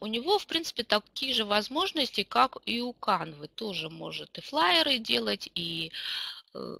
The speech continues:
различные обложки, и просто посты, картинки весёленькие. Вот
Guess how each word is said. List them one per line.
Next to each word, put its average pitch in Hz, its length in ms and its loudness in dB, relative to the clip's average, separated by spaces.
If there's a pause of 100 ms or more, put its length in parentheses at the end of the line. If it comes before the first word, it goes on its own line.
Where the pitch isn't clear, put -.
(200)
различные 196 640 2
обложки, 262 640 2
и 233 160 4
просто 277 420 -2
посты, 226 540 0
картинки 208 580 -2
весёленькие. 185 720 -6 (500)
Вот 269 280 -2